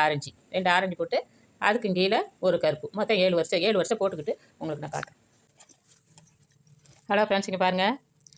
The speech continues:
அடி போட்டு முடிச்சிட்டேன். சுத்திரும் நான் வந்து தென்னங்குச்சி வச்சுருக்கேன் பாருங்க. இப்போ வந்து இது எப்படி நம்ம பின்னுறோம்னாக்கா, இது நான் ஏற்கனவே ஒரு கூடை,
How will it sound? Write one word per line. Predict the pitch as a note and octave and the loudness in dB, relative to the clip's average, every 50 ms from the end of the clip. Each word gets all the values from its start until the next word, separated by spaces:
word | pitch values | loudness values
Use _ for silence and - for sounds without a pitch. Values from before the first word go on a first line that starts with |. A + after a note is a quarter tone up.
| _ - - - F3 | _ -20 -6 -2 0
அடி | F#3 F#3+ G3 | 0 2 0
போட்டு | F#3 F3 F#3+ F3 | 0 -2 -2 -4
முடிச்சிட்டேன். | F3 - F3+ E3+ F3 F3 G3+ B3 D#4 - - - - - - - - - - - - _ | -4 -4 -4 -2 0 0 0 0 0 -4 -8 -12 -16 -20 -20 -20 -20 -20 -20 -20 -14 _
சுத்திரும் | - G3+ G#3 G3+ G3+ G#3 G3 | -6 -2 0 0 2 2 2
நான் | F3+ E3+ | 0 0
வந்து | F3 F3 G3+ A3+ D4 D#4+ - - - - - - _ _ _ _ - _ - _ _ _ _ - F#4 _ _ - - - _ _ _ - - - _ _ _ - - - _ _ _ _ _ _ _ _ _ _ _ - | 0 0 0 0 0 -2 -8 -16 -20 -20 -20 -20 _ _ _ _ -20 _ -20 _ _ _ _ -20 -20 _ _ -20 -20 -20 _ _ _ -20 -20 -20 _ _ _ -20 -20 -20 _ _ _ _ _ _ _ _ _ _ _ -2
தென்னங்குச்சி | F#3+ F#3 G3 F#3+ F3+ - E3 | 0 0 0 0 0 -2 -2
வச்சுருக்கேன் | E3 F3+ E3+ D#3 E3 D#3 D#3+ | 0 0 -2 -2 0 -2 0
பாருங்க. | D#3 D#3 D#3 E3+ F#3+ A#3 A#3 _ - - | -2 0 -2 -2 -4 -4 -6 _ -8 -8
இப்போ | G3 - G#3 F#3+ | -4 0 0 0
வந்து | F#3 F#3+ A3 | 0 0 0
இது | G#3 F#3+ F3+ | 0 0 -2
எப்படி | F3+ G#3+ G#3+ F#3+ E3+ - - - - _ - | -2 -2 -4 -4 -4 -8 -14 -20 -20 _ -8
நம்ம | F3+ F3+ F3 F3 | -4 -4 -2 -2
பின்னுறோம்னாக்கா, | F3+ F3+ F#3+ F#3 F3 E3+ E3+ - G3+ A#3 C4+ D#4 - - - - - _ - - _ - _ _ _ _ - _ _ _ _ _ _ _ _ _ _ - _ _ - _ _ _ - | -2 0 0 0 0 -2 0 0 2 0 0 0 -4 -10 -20 -20 -20 _ -20 -20 _ -20 _ _ _ _ -20 _ _ _ _ _ _ _ _ _ _ -20 _ _ -20 _ _ _ -2
இது | G3 F#3 | 0 2
நான் | F#3+ F#3 F#3 | 4 4 4
ஏற்கனவே | F3+ F3+ G3 F#3+ G#3+ G#3 | 4 4 2 2 2 0
ஒரு | G3 - | 0 0
கூடை, | G#3 G#3 | 2 2